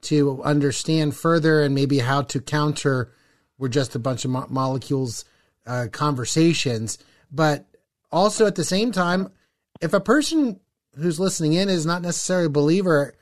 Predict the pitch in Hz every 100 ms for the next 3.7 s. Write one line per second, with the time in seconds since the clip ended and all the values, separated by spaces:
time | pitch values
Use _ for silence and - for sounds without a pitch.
0 | _ - 139 143 131 - - 131 147 151
1 | 151 135 - 180 - 214 151 135 151 -
2 | 156 - 208 160 156 233 - 135 139 170
3 | 170 185 226 180 151 143 127